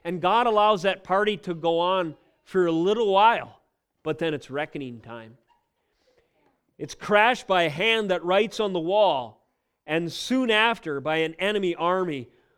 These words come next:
who overtook this great nation in an hour. This is the kind of reckoning in history that God reserves the right to deploy at a moment's notice. When he does, may we be living humble lives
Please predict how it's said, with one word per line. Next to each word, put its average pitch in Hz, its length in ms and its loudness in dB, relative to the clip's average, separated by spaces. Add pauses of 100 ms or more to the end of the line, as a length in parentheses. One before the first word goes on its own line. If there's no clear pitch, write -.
who 180 180 0
overtook 208 840 0 (200)
this 170 220 -2
great 175 360 0
nation 165 480 -4
in 139 200 -10
an 131 160 -12
hour. 131 500 -8 (800)
This 190 220 -4
is 185 140 -4
the 165 100 -4
kind 185 320 -4
of 151 100 -6
reckoning 185 560 -4
in 165 120 -4
history 147 580 -8 (420)
that 113 140 -20
God 156 320 -2
reserves 165 500 -6
the 160 80 -8
right 165 300 -2
to 170 80 -10
deploy 151 540 -6
at 127 160 -12
a 123 40 -10
moment's 139 520 -6
notice. 127 500 -10 (560)
When 180 220 -2
he 208 140 -2
does, 175 580 -2 (420)
may 151 240 0
we 196 240 -2
be 196 200 -2
living 175 360 0
humble 240 480 0
lives 190 460 0